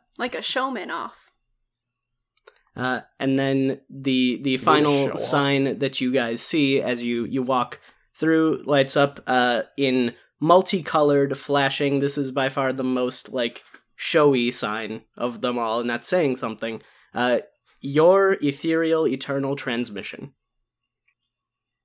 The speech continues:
Speaker 3: Okay, now I did not expect that. I expected a name, so
Speaker 1: That is a name.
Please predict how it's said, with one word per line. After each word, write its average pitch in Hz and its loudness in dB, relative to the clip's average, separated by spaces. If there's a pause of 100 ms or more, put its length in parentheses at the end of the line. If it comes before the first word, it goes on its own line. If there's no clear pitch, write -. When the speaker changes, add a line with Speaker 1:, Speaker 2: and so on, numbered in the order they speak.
(160)
Speaker 3:
Okay, 131 0
now 123 4
I 127 4
did 147 4
not 139 4
expect - -2
that. 113 4
I 98 0
expected 170 0
a 135 4
name, 120 0 (640)
so 101 2
Speaker 1:
That - -2
is 262 -6
a 247 -6
name. 196 -14